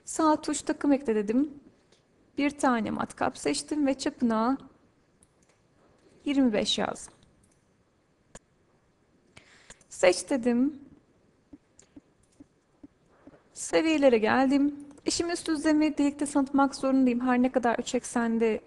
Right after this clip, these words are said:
program parçayı görüyor olsa da benim delik için parçamın üst düzlemini ve alt düzlemini tanıtmam gerekiyor.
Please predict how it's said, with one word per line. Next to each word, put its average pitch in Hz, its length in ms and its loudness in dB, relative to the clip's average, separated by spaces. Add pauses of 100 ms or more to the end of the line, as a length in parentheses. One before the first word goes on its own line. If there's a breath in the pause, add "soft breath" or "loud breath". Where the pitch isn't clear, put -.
(120)
program 226 440 0
parçayı 240 440 -4
görüyor 240 220 2
olsa 233 280 -2
da 247 160 0 (440 soft breath)
benim 247 440 2
delik 254 280 0
için 262 440 -2 (240 loud breath)
parçamın 254 520 0
üst - 320 -8
düzlemini 240 360 2
ve 233 80 0
alt - 260 -4
düzlemini 208 320 -4
tanıtmam - 460 -8
gerekiyor. 262 460 0